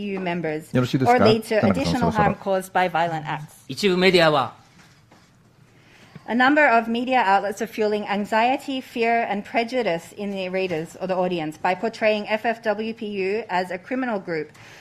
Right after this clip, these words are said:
Speaker 1: saying it is the same as Aum Shinrikyo or as organized crime.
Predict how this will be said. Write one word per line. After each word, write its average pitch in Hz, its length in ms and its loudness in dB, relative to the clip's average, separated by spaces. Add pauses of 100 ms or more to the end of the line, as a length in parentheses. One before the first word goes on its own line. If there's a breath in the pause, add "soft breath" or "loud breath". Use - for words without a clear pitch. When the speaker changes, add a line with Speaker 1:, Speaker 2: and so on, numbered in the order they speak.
Speaker 1:
saying 226 320 -2
it 202 140 0
is 214 140 0
the 208 60 -8
same 220 380 -4
as 190 200 -2
Aum 185 220 -4
Shinrikyo 190 760 -6
or 185 160 2
as 175 160 -2
organized 180 500 -4
crime. 156 380 -6